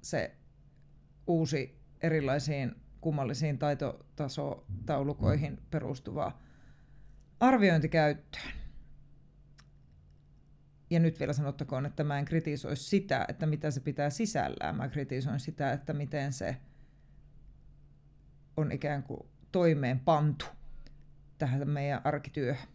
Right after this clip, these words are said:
No niin, ää, mutta tämän saman asian tiimoilta muistan, kun oli joku tämmönen yhteinen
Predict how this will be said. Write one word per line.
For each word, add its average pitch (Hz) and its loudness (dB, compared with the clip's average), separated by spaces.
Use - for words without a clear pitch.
No 247 8
niin, 214 6
ää, 180 4
mutta 202 6
tämän 240 8
saman 294 2
asian 233 6
tiimoilta 190 4
muistan, 170 0
kun 151 -2
oli 196 6
joku 160 2
tämmönen 143 -2
yhteinen 139 -2